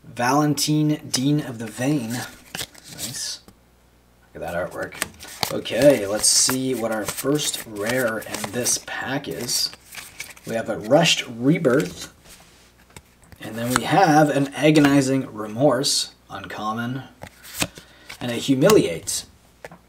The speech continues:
And that's it. Okay. We have four packs left. That is it. Can we hit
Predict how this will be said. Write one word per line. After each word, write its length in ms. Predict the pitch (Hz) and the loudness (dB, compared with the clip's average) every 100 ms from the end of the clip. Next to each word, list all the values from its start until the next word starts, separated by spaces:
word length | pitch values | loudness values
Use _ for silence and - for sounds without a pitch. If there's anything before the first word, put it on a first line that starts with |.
| _ _ - - - - 139 | _ _ -20 -20 -14 -8 -4
And 840 | 151 156 160 156 151 151 156 143 | -4 -2 -2 0 2 4 6 6
that's 220 | 123 - | 4 -2
it. 280 | - - - - - - - - - | -4 -6 -6 -8 -10 -10 -4 -4 -4
Okay. 320 | 120 135 147 - - - - - - - | 0 6 6 4 -6 -20 -20 -20 -8 2
We 100 | 151 | 6
have 140 | 156 | 6
four 480 | 151 - 165 180 202 | 6 4 8 10 10
packs 760 | 202 - - 160 160 - - 131 | 6 2 2 4 2 0 2 4
left. 420 | 147 - - - | 4 2 -6 -6
That 300 | 117 - - | -4 -4 0
is 220 | 139 139 | 0 2
it. 340 | 139 135 - - - - - - - - - | 0 0 -2 0 0 -2 -2 -4 -2 -2 0
Can 180 | 147 156 165 | 2 4 4
we 140 | 160 | 4
hit 360 | 135 151 151 | 4 4 2